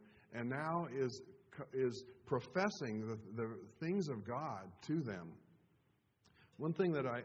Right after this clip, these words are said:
I take from this is that when we testify about God, when we share a testimony about what God is doing in our lives, we need to be like this woman. We need to be transparent, and we need to, to be willing to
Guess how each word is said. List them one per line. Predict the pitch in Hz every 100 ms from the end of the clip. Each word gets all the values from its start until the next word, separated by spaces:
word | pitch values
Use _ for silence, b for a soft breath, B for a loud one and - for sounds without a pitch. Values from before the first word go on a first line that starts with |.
| 113
I | 139
take | 135 131 131
from | 110 98
this | 98 98 - B B B B
is | 110
that | 117
when | 110 113 117
we | 151 175
testify | 170 143 143 135 - 117 98 92 87
about | 107 110 101 87
God, | 110 101 92
when | 101 113
we | 135
share | 175 - 143 127
a |
testimony | 104 120 127 - 120 123 127 135 B B B
about | 107 110 107
what | 110 101
God | 117 117 117
is | 101
doing | 113 113 110
in |
our | 104 98
lives, | 101 107 117 120 - B B B
we | 131 180
need | 202 185
to | 131
be | 107 139
like | 107 90
this | 101 - 95
woman. | 110 87 76 - B
We | 135
need | 170 196
to | 139
be | 127
transparent, | 127 117 104 90 - 113 107 95 - B B
and | 110 101
we | 131 170
need | 165 131
to, | 117 110 - -
to | 123
be | 107 110
willing | 98 120 151 110 101 104 B B B -
to | 110